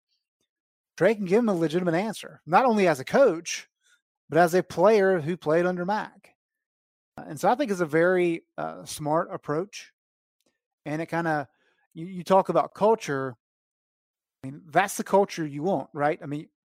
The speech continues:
<laughs> I think anybody listening to this, when you think about the glory days of U N C football, at least in the modern era,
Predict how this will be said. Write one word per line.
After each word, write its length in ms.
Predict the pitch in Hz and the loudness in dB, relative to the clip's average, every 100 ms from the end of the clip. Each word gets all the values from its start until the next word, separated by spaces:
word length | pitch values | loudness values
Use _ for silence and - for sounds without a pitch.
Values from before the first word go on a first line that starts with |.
| _ | _
<laughs> 280 | _ _ - | _ _ -20
I 240 | - 170 - _ - 170 | -6 -6 -6 _ -12 -6
think 140 | 175 | -4
anybody 380 | 185 196 185 180 | 0 2 4 4
listening 340 | 170 214 196 160 | 2 0 -2 -6
to 60 | |
this, 420 | 143 139 135 - - _ _ - | -4 -4 -6 -10 -14 _ _ -12
when 140 | 151 | -8
you 40 | |
think 180 | 151 180 | -2 0
about 280 | 170 165 170 | 4 2 2
the 60 | 156 | -2
glory 360 | 156 185 180 | 0 2 4
days 300 | 165 165 165 | 4 2 2
of 100 | 151 | -4
U 140 | 156 165 | -4 -4
N 60 | |
C 160 | 151 147 | -4 -8
football, 560 | - 220 165 139 139 139 | -2 -2 0 0 0 -2
at 60 | |
least 220 | 165 - | -4 -6
in 60 | 160 | -6
the 80 | 143 | -2
modern 360 | 147 156 139 | 2 2 0
era, 420 | 160 208 151 139 | 0 2 2 -2